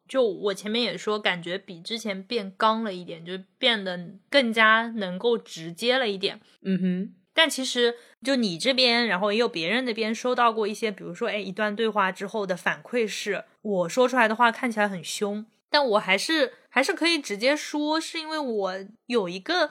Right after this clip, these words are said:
Speaker 1: 信念，妈呀，好像也不是信念，没有这么严重，就是我开始相信，哪怕我这句话说出来的时候非常容易被误解，或者他真的很凶很严肃，但是我说这句话的时候，我内心并不是想要凶你，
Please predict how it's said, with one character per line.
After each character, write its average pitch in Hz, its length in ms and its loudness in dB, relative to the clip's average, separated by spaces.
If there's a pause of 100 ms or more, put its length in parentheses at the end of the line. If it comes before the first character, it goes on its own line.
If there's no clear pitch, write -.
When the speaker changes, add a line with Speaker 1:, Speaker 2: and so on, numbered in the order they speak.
(100)
Speaker 1:
信 381 680 0
念， 214 200 2
妈 240 240 0
呀， 254 120 0
好 196 80 2
像 226 100 6
也 277 80 4
不 190 140 -8
是 285 100 2
信 320 240 -6
念， 233 120 0
没 208 100 -2
有 269 80 2
这 269 100 -6
么 247 60 -2
严 185 180 -2
重， 233 180 -4
就 285 80 -4
是 320 120 -6
我 220 200 0
开 269 160 4
始 254 120 -2
相 220 220 0
信， 247 260 -4 (420)
哪 202 160 4
怕 392 180 8
我 220 180 4
这 247 140 0
句 247 120 -2
话 240 260 6
说 254 240 4
出 254 140 -4
来 190 160 2
的 208 100 -2
时 185 180 -8
候 208 360 -2 (340)
非 359 180 2
常 302 240 4
容 220 160 0
易 226 60 -2
被 226 160 0
误 240 220 -6
解， 185 120 -8
或 247 200 -4
者 214 100 -2
他 220 160 -4
真 254 160 -2
的 269 80 0
很 180 240 -2
凶 233 200 -2
很 226 160 -2
严 180 180 -10
肃， 220 200 -12
但 269 220 0
是 269 200 -4
我 208 540 -6 (240)
说 294 300 2
这 311 160 0
句 254 100 -2
话 262 240 6
的 220 140 0
时 - 160 -8
候， 226 220 -2
我 170 240 -4
内 262 200 0
心 262 300 -6
并 302 220 -4
不 180 120 -8
是 214 240 -6
想 170 220 -6
要 160 140 -4
凶 311 280 -4
你， 208 220 -10